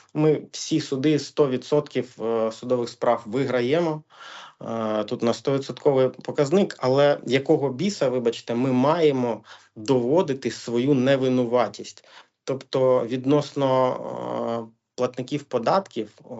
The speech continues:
у держави існує презумпція винуватості.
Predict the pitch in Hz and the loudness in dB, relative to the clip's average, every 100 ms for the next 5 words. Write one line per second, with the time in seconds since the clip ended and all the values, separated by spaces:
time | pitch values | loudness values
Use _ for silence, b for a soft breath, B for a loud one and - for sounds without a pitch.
0 | 110 113 113 117 117 110 143 160 139 127 | -12 -12 -10 -6 -4 -2 2 2 2 -2
1 | B B B B 113 - 139 135 127 123 | B B B B -10 -4 0 2 2 0
2 | 117 110 160 156 139 120 117 127 117 120 | -4 0 0 2 0 0 2 2 2 2
3 | 110 104 - - - | 2 -2 -14 -18 -20